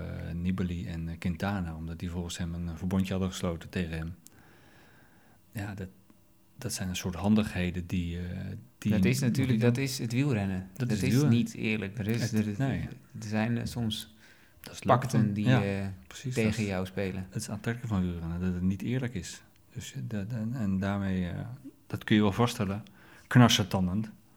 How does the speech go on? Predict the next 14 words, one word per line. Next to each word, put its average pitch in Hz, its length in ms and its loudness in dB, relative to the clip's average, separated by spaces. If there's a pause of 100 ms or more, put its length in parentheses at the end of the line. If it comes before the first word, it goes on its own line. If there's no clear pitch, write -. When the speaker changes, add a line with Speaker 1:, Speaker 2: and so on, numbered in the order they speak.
(1000)
Speaker 1:
Maar 113 100 4
het 107 100 4
heeft 110 140 6
weinig 120 300 10
zin, 110 280 6
omdat 117 260 4
hij 107 100 4
volgens 110 280 2
mij 110 120 6
daarmee 107 320 6
ook 107 180 -2
zichzelf, 135 640 0
eh, 104 360 2 (840)
eh, 92 440 -2